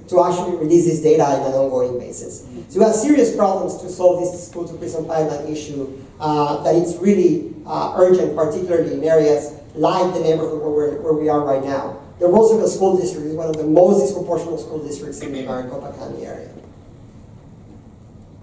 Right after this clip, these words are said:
The Mesa School District is one of the most disproportional school districts, and it's the largest school district, uh, in the state of Arizona.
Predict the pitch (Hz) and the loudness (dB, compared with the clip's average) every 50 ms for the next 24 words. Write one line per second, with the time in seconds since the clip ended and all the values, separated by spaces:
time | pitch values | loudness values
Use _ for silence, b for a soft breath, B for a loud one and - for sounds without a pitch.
0 | - - - 185 185 185 208 226 - - - - 185 - - - 175 156 151 147 | -20 -12 -2 2 6 6 8 8 6 4 2 -2 -2 -2 -4 -4 -6 -4 -4 -6
1 | - - 151 139 139 147 175 175 175 185 180 165 156 147 156 180 220 220 - - | -8 -8 -10 -8 -4 0 2 4 6 6 6 4 4 6 6 6 6 6 4 2
2 | - - - - 170 156 156 151 156 156 147 143 - - 156 151 147 - - - | 0 -2 -4 -2 0 0 2 2 0 -6 -6 -8 -8 -8 -10 -10 -10 -12 -14 -14
3 | 135 131 135 139 147 147 160 151 165 208 240 262 269 - 202 190 175 - 160 156 | -14 -14 -12 -10 -10 -6 -2 0 2 2 2 2 0 -2 -2 -4 -6 -6 -6 -6
4 | 147 - - - - - - - - - - B B B B B B - 143 139 | -6 -6 -8 -10 -12 -12 -14 -14 -14 -18 -20 B B B B B B -14 -12 -10
5 | 139 139 143 160 156 147 147 - 151 156 156 151 151 151 147 - - - - - | -10 -10 -10 -10 -12 -12 -12 -12 -12 -12 -12 -12 -12 -12 -14 -16 -16 -16 -18 -18
6 | - | -18